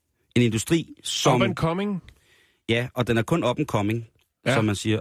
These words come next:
Speaker 1: Og indtil videre, så har den en estimeret omsætning på landsbasis i Kina på lige omkring hundrede milliarder.
Speaker 2: Ja.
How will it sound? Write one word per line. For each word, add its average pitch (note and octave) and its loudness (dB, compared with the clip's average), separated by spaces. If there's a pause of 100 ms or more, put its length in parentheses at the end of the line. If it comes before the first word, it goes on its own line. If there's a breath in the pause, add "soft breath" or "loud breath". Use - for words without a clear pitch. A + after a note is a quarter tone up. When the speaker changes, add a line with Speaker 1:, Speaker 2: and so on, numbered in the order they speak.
(120)
Speaker 1:
Og A#2+ 0
indtil D3+ 2
videre, B2+ 2
så C#3 -4
har C3+ -4
den D3 2
en C#3 2
estimeret B2+ 0
omsætning A#2 0 (400)
på A#2 2
landsbasis A2 -2
i B2+ 2
Kina B2 2 (760)
på C3 0
lige C#3+ 0
omkring A2+ 0 (260)
hundrede C#3+ 0
milliarder. A2 -2 (680)
Speaker 2:
Ja. A#2 -2